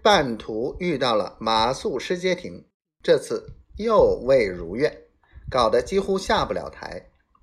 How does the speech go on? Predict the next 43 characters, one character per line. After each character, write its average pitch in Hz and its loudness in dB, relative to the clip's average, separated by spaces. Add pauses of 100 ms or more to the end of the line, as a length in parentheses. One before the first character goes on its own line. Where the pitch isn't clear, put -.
(220)
毛 127 6
病 208 -2 (300)
就 120 0
出 202 0
在 175 2
了 95 0
这 107 -8
个 95 -4
顾 226 -2
老 82 0
板 73 -8
身 87 -10
上。 - -10 (1160)
顾 254 0
竹 202 2
轩 240 6
是 226 -4
个 120 0 (180)
江 214 0
北 90 -2 (120)
盐 98 -6
城 95 -10
人， 80 -12 (560)
当 202 2
年 107 -4 (440)
江 233 6
淮 107 0
一 110 -4
带 135 0
连 139 2
年 143 0
灾 175 4
荒， 190 4 (300)
盗 165 6
匪 - -2
遍 139 -2
野， - -16 (500)
每 165 6
逢 214 2
一 190 -2
次 160 -2
灾 170 2
年， 101 -6